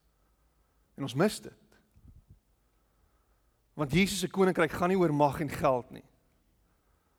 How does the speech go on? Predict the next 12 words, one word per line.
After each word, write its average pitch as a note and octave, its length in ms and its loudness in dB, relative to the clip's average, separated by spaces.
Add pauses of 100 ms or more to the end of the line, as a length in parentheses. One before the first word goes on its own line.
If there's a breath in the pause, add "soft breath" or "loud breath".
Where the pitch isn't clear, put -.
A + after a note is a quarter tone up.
(100)
Dit D3+ 120 -6
gaan F#3 200 2
oor D3+ 140 2
om C3 100 -6 (1120 soft breath)
oral F#3 280 6
waar C#3+ 140 -2
ons C3+ 140 -6
gaan A#2+ 420 -10 (600)
'n A#2+ 40 -16
verskil B2+ 380 -10
te A#2+ 100 -18
maak. B2+ 440 -20